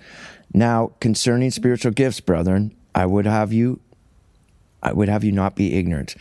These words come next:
Your spiritual gifts. We have to look at the affairs of time when, when, uh, we're being taught about spiritual gifts,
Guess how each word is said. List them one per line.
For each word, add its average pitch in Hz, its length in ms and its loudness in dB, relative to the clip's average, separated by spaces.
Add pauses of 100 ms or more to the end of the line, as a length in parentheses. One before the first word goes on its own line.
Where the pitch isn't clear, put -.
(260)
Your 110 140 0
spiritual 131 480 0
gifts. 107 480 -2 (800)
We 107 80 0
have 120 120 0
to 135 100 0
look 127 160 0
at 123 80 0
the 123 100 0
affairs 113 400 0
of 104 100 -2
time 113 380 2
when, 95 220 0 (180)
when, 98 320 2
uh, 87 340 2
we're 92 120 0
being 98 220 2
taught 90 200 0
about 87 220 -2
spiritual 101 540 -2
gifts, 85 500 -4